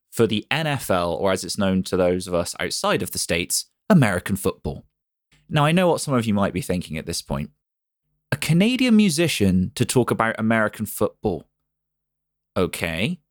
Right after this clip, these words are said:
bear with me. I reached out to Lynn after hearing some of her incredible music and asked if she wanted to come on the podcast and share her love of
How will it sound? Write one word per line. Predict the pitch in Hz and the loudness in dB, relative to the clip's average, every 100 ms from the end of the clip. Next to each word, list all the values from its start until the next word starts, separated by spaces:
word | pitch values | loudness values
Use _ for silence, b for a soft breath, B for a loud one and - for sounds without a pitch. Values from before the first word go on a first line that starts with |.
| _ _ _ _ - | _ _ _ _ -2
bear | 208 185 | 2 2
with | 101 - | 0 -2
me. | 78 - _ B B _ | -10 -12 _ B B _
I | - | 2
reached | 220 180 - | 2 2 -2
out | 139 104 | -4 -2
to | 104 | 0
Lynn | 101 101 95 95 - | 2 4 2 0 0
after | 98 95 - 95 | -4 -2 0 0
hearing | 101 104 95 | 2 0 0
some | 95 101 | -2 -6
of | |
her | - 107 | -2 -2
incredible | 101 95 - 202 139 98 | -2 -6 -2 -2 0 -2
music | 95 101 95 73 67 - _ _ - | 0 -2 -2 -6 -10 -14 _ _ -4
and | 113 127 | 0 0
asked | 123 | -2
if | 123 | -6
she | - | -2
wanted | 127 - | -2 -2
to | |
come | - | 0
on | 143 | 0
the | 143 | 0
podcast | - 226 - 90 85 - - | -2 -2 -4 -6 -6 -6 -6
and | 104 101 | -2 -2
share | - 123 | 0 0
her | 113 | 2
love | 110 110 | 2 2
of | 107 | -2